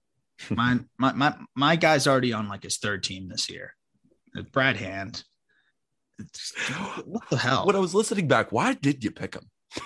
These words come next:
Speaker 2: I, I, dude, I don't know.
Speaker 1: Dude. <laughs>
Speaker 2: There,
Speaker 1: I
Speaker 2: that
Speaker 1: mean,
Speaker 2: was
Speaker 1: I had
Speaker 2: one of
Speaker 1: bad
Speaker 2: those
Speaker 1: picks too, but that one seemed, I mean, I guess it didn't. Brad Hand has been
Speaker 2: Well,
Speaker 1: good.
Speaker 2: I,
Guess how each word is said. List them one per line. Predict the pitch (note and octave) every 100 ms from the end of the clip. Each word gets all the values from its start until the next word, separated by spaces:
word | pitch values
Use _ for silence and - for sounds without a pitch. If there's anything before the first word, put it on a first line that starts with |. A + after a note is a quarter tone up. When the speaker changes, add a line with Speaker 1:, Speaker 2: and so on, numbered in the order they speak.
| - - - _ -
Speaker 2:
I, | A#2+ C3+ - _
I, | - -
dude, | C3 G2+ A2+ D3 - _ _
I | - G2+
don't | A#2 D3+
know. | B2+ G2 C3+
Speaker 1:
Dude. | - - -
<laughs> | - _ _ D3+ - D3+ C#3+
Speaker 2:
There, | E3
Speaker 1:
I |
Speaker 2:
that | E3
Speaker 1:
mean, | G#3
Speaker 2:
was | G#3+
Speaker 1:
I |
had | -
Speaker 2:
one | C3+
of |
Speaker 1:
bad | C3
Speaker 2:
those | C3
Speaker 1:
picks | A2
too, | - E3
but | G#2+ -
that | E3+ A#3
one | G3+ G3 E3+ C3 _
seemed, | - - - F3+ E3+ C#3+ E2+ - _ _ _ _ -
I | F#3
mean, | G#3+ A3+ G#3+
I | G3+
guess | A#3 A#3
it | - -
didn't. | E2+ E2+ F#2 -
Brad | A#2+ B2
Hand | A2 F#2+
has | F2 F2+
been | E2+ A2+
Speaker 2:
Well, | -
Speaker 1:
good. | E2+
Speaker 2:
I, | E2